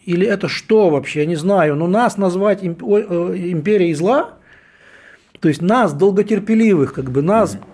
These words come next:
Speaker 1: по телячьи нежных, нас тысячу в сотый раз уже просящих прощения, протягивающих ручку для рукопожатия, это нас назвать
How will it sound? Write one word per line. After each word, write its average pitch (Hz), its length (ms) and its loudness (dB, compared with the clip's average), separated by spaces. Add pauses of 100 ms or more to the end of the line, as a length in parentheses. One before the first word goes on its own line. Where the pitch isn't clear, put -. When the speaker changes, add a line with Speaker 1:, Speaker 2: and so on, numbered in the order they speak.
(120)
Speaker 1:
по 190 120 2
телячьи 214 480 0
нежных, 165 540 0
нас 208 340 0 (280)
тысячу 214 440 0
в 208 40 -4
сотый 214 280 2
раз 208 260 2
уже 156 160 -4
просящих 180 520 -2
прощения, 180 540 0
протягивающих 170 540 0
ручку 180 240 -2
для 156 120 -2
рукопожатия, 165 560 0
это 160 120 -2
нас 277 320 0
назвать 226 480 0